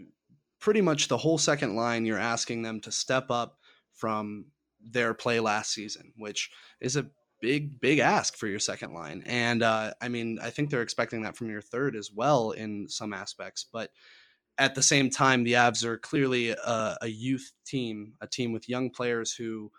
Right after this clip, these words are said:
are consistently trying to get better. And I,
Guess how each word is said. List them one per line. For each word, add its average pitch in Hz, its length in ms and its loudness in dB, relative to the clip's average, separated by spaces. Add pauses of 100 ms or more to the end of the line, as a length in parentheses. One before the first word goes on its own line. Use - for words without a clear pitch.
(280)
are 110 140 -8 (500)
consistently 127 600 2
trying 113 280 2
to 107 60 -4
get 104 160 -6
better. 117 440 0
And 113 300 -6
I, - 180 0